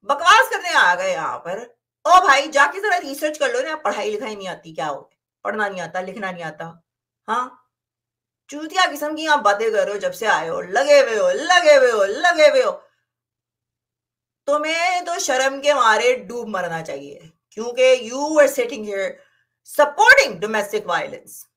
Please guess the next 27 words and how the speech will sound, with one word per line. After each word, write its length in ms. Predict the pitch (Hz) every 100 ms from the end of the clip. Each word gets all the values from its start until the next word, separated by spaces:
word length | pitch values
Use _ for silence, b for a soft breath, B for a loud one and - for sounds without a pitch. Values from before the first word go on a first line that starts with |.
| _ _ _ _ -
इन 220 | 381 523 480
लोगों 200 | 381 359
को 80 |
उठा 300 | 349 302 294
उठा 260 | 285 269 254
के 120 | 269
ना, 60 | 302
इनकी 280 | 277 302 294
पिटाइयां 440 | 254 226 233 247
करनी 260 | 226 180 180
चाहिए, 260 | 196 214
इनकी 200 | 214 208
औरतों 360 | 196 180 240 269
को 160 | 247
ना, 300 | 226 214 - B B B
और 80 | 311
फिर 180 | 440 349
इनसे 160 | 277
पूछना 300 | 262 196 180
नहीं, 140 | 180 202
"हाय 200 | 240 254
बेटा, 320 | 220 233 - -
अब 100 | 233 -
कैसा 200 | 262 240
लगा 220 | 202 151
आपको? 360 | 151 156 _ _ _ _ _
हाँ, 440 | 233 254 262 _